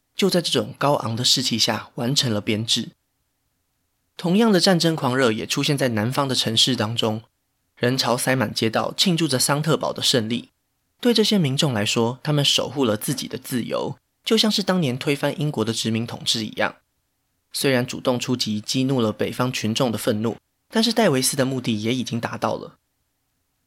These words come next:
其他的蓄奴州没有办法再保持中立，一定要在北方和南方之间做出选择。林肯一宣布募兵以后，许多之前尚未表态的蓄奴州立刻就拒绝了这项命令。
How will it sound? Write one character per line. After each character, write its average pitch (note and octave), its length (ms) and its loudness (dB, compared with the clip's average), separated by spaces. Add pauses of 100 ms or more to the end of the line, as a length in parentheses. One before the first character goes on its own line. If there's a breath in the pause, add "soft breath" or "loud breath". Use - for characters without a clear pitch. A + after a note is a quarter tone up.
(100)
其 - 200 0
他 A3 120 4
的 G3+ 120 4
蓄 G3 160 4
奴 C#3+ 160 2
州 C#3+ 200 2
没 C3+ 160 0
有 E3+ 100 4
办 D#3 140 0
法 - 120 -4
再 - 120 -4
保 - 160 -8
持 - 160 -2
中 A2+ 240 0
立， - 220 -2 (380)
一 E3+ 120 0
定 G#3+ 120 4
要 G#3 100 6
在 G3 140 2
北 - 180 -2
方 C3 220 -2
和 C#3+ 80 -2
南 A#2 240 0
方 C3 180 0
之 B2+ 160 -2
间 B2+ 300 0
做 C3 180 -2
出 B2+ 160 -4
选 - 300 -6
择。 G2+ 340 -8 (1300)
林 C#3+ 140 2
肯 C3 220 0
一 C#3+ 80 2
宣 C#3+ 220 2
布 D3 100 2
募 C#3+ 160 4
兵 C3 240 0
以 B2 100 -4
后， C#3 280 0 (240)
许 - 180 0
多 G3+ 160 2
之 G#3+ 140 0
前 D#3+ 180 2
尚 F3+ 160 2
未 F3 100 4
表 - 180 -4
态 D#3+ 140 -2
的 C3 80 2
蓄 C3+ 200 -2
奴 A2 120 0
州 B2 260 0
立 D3+ 180 -2
刻 D3+ 160 -2
就 C#3 120 -2
拒 C3 220 -2
绝 G#2+ 160 -2
了 A#2+ 80 0
这 C3 140 0
项 B2 180 0
命 A#2 220 -2
令。 A#2 180 -2